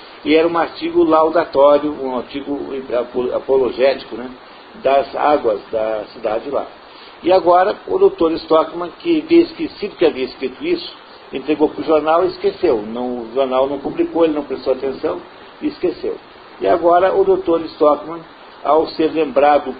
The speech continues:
pelo seu irmão, pelo Peter, de que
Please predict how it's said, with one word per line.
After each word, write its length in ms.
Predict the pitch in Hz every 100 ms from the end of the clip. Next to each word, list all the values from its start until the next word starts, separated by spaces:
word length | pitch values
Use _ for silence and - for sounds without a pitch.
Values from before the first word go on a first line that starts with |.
| -
pelo 400 | 175 175 156 131
seu 280 | - 131 131
irmão, 420 | 147 143 151 165 - -
pelo 200 | - 120 123
Peter, 400 | 120 123 123 156 - - - - - -
de 80 | 143
que 480 | - 143 147 147 -